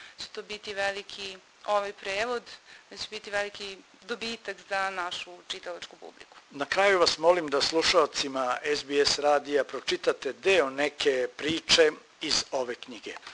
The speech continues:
Speaker 1: Ovom prilikom ću pročitati najkraću priču iz ove zbirke, koja možda čak malo podseća i na pesmu,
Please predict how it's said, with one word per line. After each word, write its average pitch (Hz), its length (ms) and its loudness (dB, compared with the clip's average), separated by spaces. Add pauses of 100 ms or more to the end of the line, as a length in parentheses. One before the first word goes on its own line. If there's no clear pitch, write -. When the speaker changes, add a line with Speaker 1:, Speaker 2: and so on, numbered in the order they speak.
(140)
Speaker 1:
Ovom 302 200 0
prilikom 320 400 -2
ću 277 120 -6
pročitati 269 800 -2
najkraću 262 680 2
priču 247 520 -8
iz 214 260 -8
ove 233 220 -4
zbirke, 254 800 -4
koja 226 300 0
možda 233 320 0
čak 247 240 -2
malo 240 240 2
podseća 240 440 -2
i 240 40 -4
na 208 140 -4
pesmu, 240 580 0